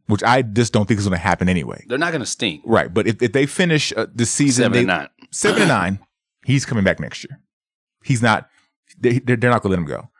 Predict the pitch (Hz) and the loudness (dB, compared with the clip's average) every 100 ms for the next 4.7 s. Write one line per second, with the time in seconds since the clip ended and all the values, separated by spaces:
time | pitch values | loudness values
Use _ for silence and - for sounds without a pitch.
0 | _ 131 127 196 180 139 131 131 117 107 | _ -2 0 2 2 2 2 0 0 2
1 | 98 - - _ _ _ _ _ _ _ | 2 0 -8 _ _ _ _ _ _ _
2 | - 147 135 - - 107 92 87 80 80 | -6 0 -2 -2 -4 0 0 0 -2 -4
3 | - - - _ _ _ _ _ 92 113 | -6 -14 -20 _ _ _ _ _ -4 0
4 | 117 - 101 87 67 53 - | 2 0 -4 -2 -6 -8 -12